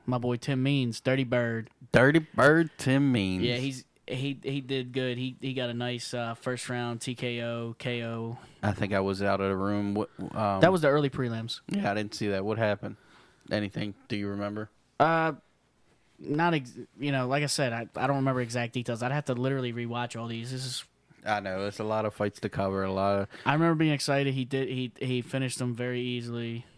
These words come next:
Speaker 1: or not easily, but <laughs> as soon as, as soon as he sh-, showed that he was hurt a little bit, he jumped right on him.
Speaker 2: Jumped right on, yes. All right, so, uh, the next night, the following night, Saturday night,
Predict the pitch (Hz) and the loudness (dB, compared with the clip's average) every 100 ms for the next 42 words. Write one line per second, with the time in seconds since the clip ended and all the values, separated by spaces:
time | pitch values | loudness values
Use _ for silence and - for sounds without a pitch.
0 | - 135 151 143 147 117 120 113 117 _ | -2 0 2 4 4 2 -2 -4 -6 _
1 | _ _ - - - - _ - 135 - | _ _ -20 -20 -20 -20 _ -8 -6 -4
2 | 113 - 170 170 151 - 202 208 160 147 | -2 0 4 2 2 -2 0 0 2 0
3 | 135 - _ - - - - 156 143 131 | -2 -6 _ -6 -4 -2 0 2 4 2
4 | 127 120 135 127 123 123 127 - - - | 0 0 0 0 0 0 -2 -4 -10 -20
5 | - - 139 127 135 123 120 123 117 117 | -20 -4 0 0 0 -2 -2 -4 -2 -2
6 | 117 117 - _ _ - - 92 95 92 | -4 -8 -12 _ _ -12 -8 -6 -4 -4
7 | 90 92 95 95 - - - _ _ _ | -4 -2 -2 -2 -6 -16 -20 _ _ _
8 | - _ - - - - - - 113 104 | -20 _ -20 -20 -20 -20 -10 -2 0 0
9 | 101 - 110 104 104 - 110 101 98 - | -4 -2 0 0 -4 -4 0 2 0 -4
10 | 110 117 123 - 127 139 107 - 107 110 | -2 0 -2 0 0 0 -2 0 0 0
11 | 110 107 123 - 107 101 104 104 107 107 | 0 0 -2 -2 0 2 0 0 2 2
12 | 127 | 0